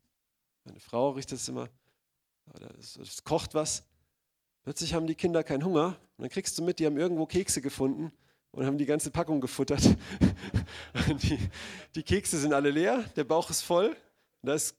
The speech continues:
gutes Essen mit Nährstoffen, mit, ja, ähm,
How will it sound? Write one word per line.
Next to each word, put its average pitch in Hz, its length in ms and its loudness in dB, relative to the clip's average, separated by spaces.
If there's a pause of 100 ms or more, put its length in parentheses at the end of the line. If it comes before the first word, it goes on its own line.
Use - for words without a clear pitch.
(140)
gutes 196 320 0
Essen 170 380 2
mit 143 140 0
Nährstoffen, 175 720 2
mit, - 360 -6
ja, 135 320 0 (420)
ähm, 110 560 -6